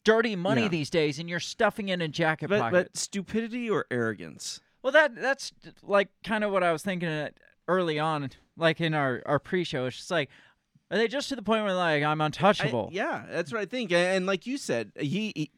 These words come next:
Speaker 2: they tried to get him on this once before, hung jury, which obviously was orchestrated. And so
Speaker 1: Right.
Speaker 2: he's just thinking, "You know what? I, I got a, I got a judge in the Justice Department in my pocket.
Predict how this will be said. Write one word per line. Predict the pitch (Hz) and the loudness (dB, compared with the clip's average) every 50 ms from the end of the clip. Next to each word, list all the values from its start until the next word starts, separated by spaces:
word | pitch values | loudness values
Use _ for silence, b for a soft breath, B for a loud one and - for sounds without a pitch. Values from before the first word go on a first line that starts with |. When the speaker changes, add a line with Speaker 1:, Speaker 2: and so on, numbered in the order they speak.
| b b b b b | b b b b b
Speaker 2:
they | - 147 | -4 -2
tried | 143 - - 156 165 | -2 2 2 2 2
to | 170 | 4
get | 170 202 196 | 2 2 2
him | 208 196 | 4 4
on | 196 196 | 2 2
this | 196 202 185 - | 2 0 -2 -2
once | 190 185 190 - | -2 -4 -2 -4
before, | 233 220 - - 147 143 151 170 190 b b b b b b b b b | -6 -4 0 2 4 4 4 4 2 b b b b b b b b b
hung | - - 120 139 170 175 | -6 -2 0 0 0 2
jury, | 143 165 165 156 143 143 151 160 | 4 6 8 8 8 8 6 6
which | 147 139 - - - - - - | 6 4 4 0 -6 -6 -6 -2
obviously | - 120 123 135 139 151 139 - 170 | 0 2 2 2 2 0 -2 0 0
was | 156 156 131 | 2 2 2
orchestrated. | - 147 139 127 - 127 - - 139 131 120 113 127 147 - b b b b b b - | 4 4 2 2 2 -2 -2 0 2 2 2 2 2 0 -2 b b b b b b -8
And | - 160 175 170 | -4 -2 2 6
so | - - - | 8 8 8
Speaker 1:
Right. | 220 | 8
Speaker 2:
he's | 220 220 | 6 4
just | 208 240 208 - | 2 -2 -2 -2
thinking, | 240 226 214 220 | -2 -2 -2 -2
"You | 226 226 | 0 2
know | 240 247 | 2 4
what? | 262 269 277 294 - | 4 4 4 2 2
I, | - 208 214 - - | 2 0 2 2 0
I | 233 | 0
got | 208 247 240 240 247 | 2 4 6 6 6
a, | 233 202 175 - 175 | 6 4 4 4 2
I | 156 | 2
got | 147 175 180 170 | 4 4 4 4
a | 165 | 2
judge | 139 120 - 147 160 180 185 170 | 0 2 4 6 6 6 6 4
in | 185 180 | 0 -2
the | 160 | 2
Justice | 135 - 165 175 - - 160 | 4 4 4 4 2 -2 -8
Department | 156 160 - 190 170 175 175 175 | -8 -2 0 2 2 2 2 0
in | 170 | 0
my | 151 139 | 0 0
pocket. | - - 165 160 165 165 - 208 220 226 - | 2 4 4 6 6 4 4 2 2 2 0